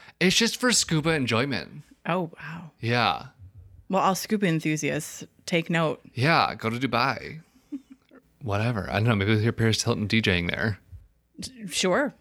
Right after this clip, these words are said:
Speaker 1: Yeah.
Speaker 2: Why not?
Speaker 1: This is relevant to nothing, but I just saw it today and I was d-, like, just dumbfounded by the fact they made something that deep.
Speaker 2: No, I mean, I love strange facts. I'm here for the strange facts and the strange
Speaker 1: Yeah.
Speaker 2: facts only.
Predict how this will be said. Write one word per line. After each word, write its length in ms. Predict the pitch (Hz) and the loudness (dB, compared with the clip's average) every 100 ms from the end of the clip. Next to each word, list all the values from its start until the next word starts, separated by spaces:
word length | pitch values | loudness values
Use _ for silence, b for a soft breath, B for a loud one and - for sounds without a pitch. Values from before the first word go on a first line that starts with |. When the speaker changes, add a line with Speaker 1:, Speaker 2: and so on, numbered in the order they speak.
| _ | _
Speaker 1:
Yeah. 320 | 113 107 98 123 | -2 2 4 4
Speaker 2:
Why 100 | 180 | 2
not? 340 | 196 262 180 | 4 2 0
Speaker 1:
This 100 | 139 | -4
is 80 | 170 | -2
relevant 360 | 185 185 165 131 | 2 2 2 0
to 60 | |
nothing, 400 | 120 107 - 87 | 2 0 0 -6
but 100 | 92 | 0
I 60 | 95 | 0
just 160 | 110 - | 0 0
saw 220 | 113 101 | 2 0
it 60 | 104 | -2
today 180 | 98 | -6
and 100 | 92 | -4
I 80 | 87 | -4
was 220 | 90 - - _ _ _ - 151 | -4 -6 -12 _ _ _ -20 -6
d-, 140 | 143 - | -6 -4
like, 380 | 127 104 98 _ _ _ 123 | -4 -6 -6 _ _ _ -4
just 360 | 139 127 - | 0 -2 -2
dumbfounded 600 | - 104 95 104 92 90 | 0 0 0 0 0 2
by 80 | 92 | 0
the 80 | 92 | 0
fact 260 | 95 87 95 | -2 -4 -4
they 60 | |
made 160 | 90 90 | -6 -6
something 200 | 95 98 | -10 -12
that 220 | 90 - | -12 -12
deep. 300 | 101 85 - _ - | -12 -12 -14 _ -4
Speaker 2:
No, 240 | 196 285 294 | 0 2 2
I 120 | 165 | 2
mean, 160 | 180 | 2
I 60 | 165 | 2
love 340 | 170 185 202 214 - _ _ _ _ _ _ - - _ _ _ _ | 2 2 0 -6 -20 _ _ _ _ _ _ -20 -20 _ _ _ _
strange 480 | - - 190 196 196 | -14 -2 0 0 2
facts. 400 | 185 208 175 - - _ _ _ _ _ _ _ _ _ B B B | 2 2 0 -4 -20 _ _ _ _ _ _ _ _ _ B B B
I'm 120 | 214 | 4
here 180 | 214 226 | 6 4
for 120 | 262 | 2
the 100 | 208 | 0
strange 340 | - 196 214 | 0 2 2
facts 360 | - 175 160 - | 4 4 2 0
and 100 | 165 | 0
the 40 | |
strange 260 | 123 139 139 | 2 4 4
Speaker 1:
Yeah. 60 | 107 | 4
Speaker 2:
facts 240 | 170 - | 2 -2
only. 360 | 156 147 156 | -6 -6 -8